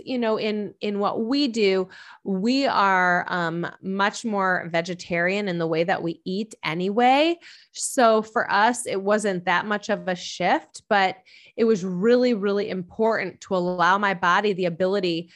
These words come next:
to heal itself. And if we bog our bodies down with all this extra food, um, and, and we don't eat processed food, but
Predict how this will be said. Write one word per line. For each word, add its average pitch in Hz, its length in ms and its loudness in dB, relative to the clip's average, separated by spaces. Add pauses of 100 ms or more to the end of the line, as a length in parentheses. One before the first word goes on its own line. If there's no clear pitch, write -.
(160)
to 214 80 -6
heal 294 340 0
itself. 175 460 0
And 190 100 -2
if 180 140 -4
we 202 100 -2
bog 208 500 4
our 190 200 0
bodies 175 480 0
down 220 380 2
with 190 120 -6
all 185 160 -2
this 180 240 -4
extra - 440 -6
food, 247 720 0 (340)
um, 190 260 0 (160)
and, 240 240 -2 (220)
and 240 140 0
we 359 120 4
don't 330 160 0
eat - 160 -8
processed 277 640 0
food, 294 260 -2
but 240 220 0